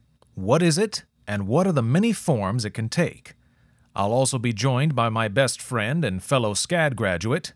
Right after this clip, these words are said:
Cotton Chivarelli, another screenwriter with his own broad tastes and unique perspectives. Thanks again for tuning in. If you have a suggestion for a topic you'd like to see discussed on this show,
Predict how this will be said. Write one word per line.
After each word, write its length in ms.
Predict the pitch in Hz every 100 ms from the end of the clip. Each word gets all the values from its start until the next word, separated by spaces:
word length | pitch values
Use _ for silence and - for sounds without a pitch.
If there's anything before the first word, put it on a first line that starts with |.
| -
Cotton 320 | - 196 190
Chivarelli, 840 | 208 - 190 180 190 170 95 - - _ _ -
another 340 | 113 123 113
screenwriter 760 | - 151 175 123 87 92 131
with 160 | 143 113
his 140 | 120
own 280 | 180 233 170
broad 380 | 107 104 92 85
tastes 460 | - 95 147 - 107
and 160 | 95
unique 300 | 98 104 98
perspectives. 720 | 101 98 190 165 90 - - _ _ _ _ _ -
Thanks 300 | 165 170 147
again 240 | 165 170
for 100 | 135
tuning 380 | 123 165 147 139
in. 420 | 156 117 175 180 - _
If 160 | 147 139
you 100 | 160
have 180 | 190 196
a 40 |
suggestion 680 | 175 139 117 233 226 - 107
for 140 | 95 101
a 60 |
topic 420 | - 113 92 143
you'd 140 | 131 110
like 180 | 110 107
to 80 |
see 160 | 101 127
discussed 480 | 107 - 127 107 -
on 140 | 98
this 120 | 90
show, 460 | - - 85 82